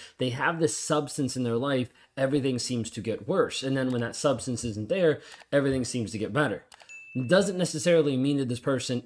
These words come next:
is or is not a narcissist. You'd have to look at the characteristics of how they're actually showing up on a day-to-day basis. But oftentimes, narcissists are known to have and to be prone to different addictions.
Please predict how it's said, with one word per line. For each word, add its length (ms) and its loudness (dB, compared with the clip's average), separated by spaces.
is 400 4
or 220 2
is 220 -4
not 360 -2
a 40 -2
narcissist. 760 -4
You'd 80 -6
have 160 -4
to 80 -6
look 240 -2
at 60 -2
the 80 -14
characteristics 800 -2
of 140 -4
how 260 0
they're 120 0
actually 360 -4
showing 500 2
up 320 -2
on 360 -2
a 80 -8
day-to-day 500 0
basis. 540 0
But 200 6
oftentimes, 920 0
narcissists 580 -4
are 80 0
known 300 0
to 160 -10
have 600 -2
and 140 -2
to 80 -2
be 160 -4
prone 480 -2
to 400 0
different 380 -4
addictions. 720 -4